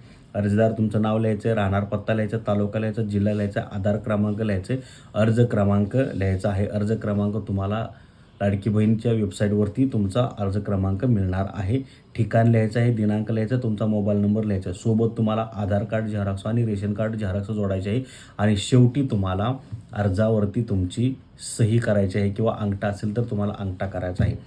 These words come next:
हा अर्ज भरून, हा फॉर्म भरून तुम्हाला अंगणवाडीमध्ये जमा करायचा आहे, अंगणवाडी सेविकांकडे द्यायचा आहे. अंगणवाडी सेविका बाल, महिला व बालविकास विभागात कार्यालयात देऊन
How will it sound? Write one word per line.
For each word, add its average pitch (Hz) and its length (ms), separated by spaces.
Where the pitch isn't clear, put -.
हा 117 480
अर्ज 104 300
भरून, 98 380
हा 104 200
फॉर्म 101 220
भरून 95 260
तुम्हाला 95 420
अंगणवाडीमध्ये 95 840
जमा 92 220
करायचा 92 400
आहे, 92 180
अंगणवाडी 101 500
सेविकांकडे 95 680
द्यायचा 95 340
आहे. 95 140
अंगणवाडी 101 480
सेविका 101 520
बाल, 98 220
महिला 98 320
व 104 80
बालविकास 98 500
विभागात 95 320
कार्यालयात 95 340
देऊन 98 380